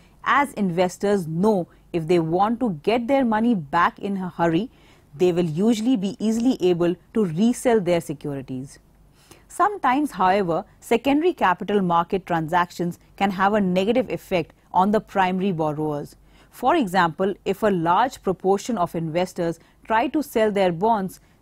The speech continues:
this can push up the yield for future issues. An extreme example occurred shortly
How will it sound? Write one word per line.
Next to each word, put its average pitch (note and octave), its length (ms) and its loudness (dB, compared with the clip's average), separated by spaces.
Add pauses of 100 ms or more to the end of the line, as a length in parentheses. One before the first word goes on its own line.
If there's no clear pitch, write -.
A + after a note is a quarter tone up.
this G3+ 280 0
can B3+ 240 2
push - 340 -2
up B3 200 2
the F#3 100 4
yield F3+ 440 2 (240)
for F#3+ 220 2
future G#3+ 480 0
issues. F3 500 -2 (1600)
An G#3+ 160 4
extreme E4 500 0
example F3 720 0 (100)
occurred G3 460 2
shortly F#3 680 -2